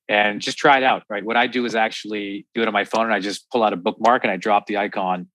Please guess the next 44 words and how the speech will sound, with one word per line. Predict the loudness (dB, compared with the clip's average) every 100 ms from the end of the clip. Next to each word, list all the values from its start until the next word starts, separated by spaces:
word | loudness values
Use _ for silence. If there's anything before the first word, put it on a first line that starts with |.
| _ -2
next | 0 0 -2
to |
my | -2 0
social | 0 -2 -2
media | -6 0 2
apps | 4 4 2
so | -8
that | -6 -4
when | -4
I | -2
open | -4 -4
them, | -4 -4 -8 _ 2
I | 4
literally | 4 2 0
do | 0
it | 2
mindlessly. | 0 0 -4 -2 -2
Then | 0
I | 0
look, | -2 -2
and | -4
I'm |
like, | -4 -2
"Oh, | -2
you | 0
know | 2
what? | 2 0 -2
I | 0
do | 2
have | 0
five | 4 2 2
minutes | -14 -14 -20 _ _
that | -2
I |
was | -2
trying | 0 -2
to |
kill. | 0 2 2 0 -6
Why | 0 2
don't | 2
I |
do | 0
something | -8 -8
productive?" | -4 -4 -4